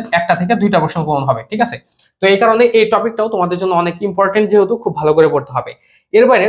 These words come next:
তোমাদের পড়তে হবে হচ্ছে ইংরেজি মিসেলেনিয়াস টপিক। এই মিসেলেনিয়াস টপিকটা তোমরা অনেকেই খুঁজে পাও না, তবে তুমি যদি ভালো মানের বই পড়ো, দেখবা যে এই টপিকটা থাকবে। আর মিসেলেনিয়াস অংশটা অবশ্যই ভালো করে পড়বা। এটা হচ্ছে normally আমরা এখানে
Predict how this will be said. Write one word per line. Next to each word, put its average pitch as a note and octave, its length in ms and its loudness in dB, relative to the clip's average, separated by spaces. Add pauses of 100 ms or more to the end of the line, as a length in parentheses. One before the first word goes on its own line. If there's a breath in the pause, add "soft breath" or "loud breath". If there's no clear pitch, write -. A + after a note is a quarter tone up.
তোমাদের F#3 320 0
পড়তে G3+ 200 -4
হবে F#3+ 180 0
হচ্ছে G3 180 -8 (200)
ইংরেজি G#3+ 260 0 (140)
মিসেলেনিয়াস F3 640 2
টপিক। B2 220 -4 (320)
এই C#3+ 80 0 (100)
মিসেলেনিয়াস A3 520 4 (100)
টপিকটা G#3 360 0 (120)
তোমরা F3 140 0 (100)
অনেকেই E3+ 320 -4
খুঁজে G3+ 240 -2
পাও B2+ 120 0
না, F3+ 100 -4 (260)
তবে F3 200 2
তুমি G3 200 4
যদি A3 120 2 (120)
ভালো D3+ 180 2
মানের F#3+ 200 0 (100)
বই D#3 220 4
পড়ো, D#3+ 160 2 (1000)
দেখবা D#3 260 2
যে F#3+ 140 2
এই D3 100 2
টপিকটা F3 360 0
থাকবে। C3 220 -2 (340 loud breath)
আর B2+ 140 0
মিসেলেনিয়াস G3+ 560 0
অংশটা G3 280 0 (140)
অবশ্যই F#3+ 360 -2
ভালো D3+ 160 2
করে E3 180 0
পড়বা। B2 200 -4 (160)
এটা F#3+ 180 0
হচ্ছে G3+ 240 -2
normally D#3+ 320 0 (300 loud breath)
আমরা D3+ 180 0
এখানে F#3 160 2